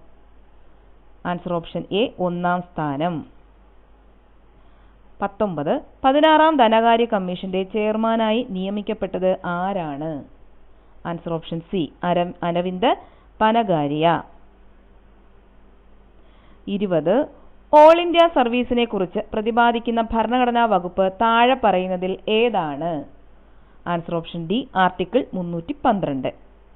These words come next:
ഇരുപത്തിയൊന്ന്, യൂണിയൻ ഗവൺമെന്റിന്റെയും സംസ്ഥാന ഗവൺമെന്റിന്റെയും അധികാരങ്ങളെ വിഭജിക്കുന്ന ലിസ്റ്റുകൾ ഇന്ത്യൻ ഭരണഘടനയുടെ എത്രാമത്തെ പട്ടികയിലാണ്? ആൻസർ ഓപ്ഷൻ എ,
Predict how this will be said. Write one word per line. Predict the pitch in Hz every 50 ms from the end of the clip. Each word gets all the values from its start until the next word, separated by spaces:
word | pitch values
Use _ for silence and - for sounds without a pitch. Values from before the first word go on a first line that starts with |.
| - - - - - - - - - - - - -
ഇരുപത്തിയൊന്ന്, | 185 180 196 208 196 202 - 202 196 175 175 196 240 311 427 - - - - _ - - 269
യൂണിയൻ | 311 330 339 339 359 370 370 320
ഗവൺമെന്റിന്റെയും | 311 294 294 285 285 294 277 262 254 254 226 196 185 180 190 226 - - - -
സംസ്ഥാന | 247 247 254 254 247 - 269 269 269 269
ഗവൺമെന്റിന്റെയും | 254 233 226 220 226 226 226 220 214 202 190 180 160 156 180 240 - -
അധികാരങ്ങളെ | 202 214 208 185 214 226 240 240 233 233 240 240 226 226
വിഭജിക്കുന്ന | 220 202 180 180 190 185 208 202 208 202 202 202 202
ലിസ്റ്റുകൾ | 190 175 165 - - - 190 170 170 170 190 202 - - - - - - - - -
ഇന്ത്യൻ | 233 262 262 254 269 269 247
ഭരണഘടനയുടെ | 240 220 202 214 214 208 202 202 202 202 202 208 - -
എത്രാമത്തെ | 240 233 - - 240 240 240 247 233 240 240 233 -
പട്ടികയിലാണ്? | 190 180 - - - 214 190 208 202 196 190 180 160 147 131 127 160 175 170 147 127 - - - - - - - - - - - _ - -
ആൻസർ | 175 170 165 - 170
ഓപ്ഷൻ | 165 160 - - 185 - - -
എ, | 233 208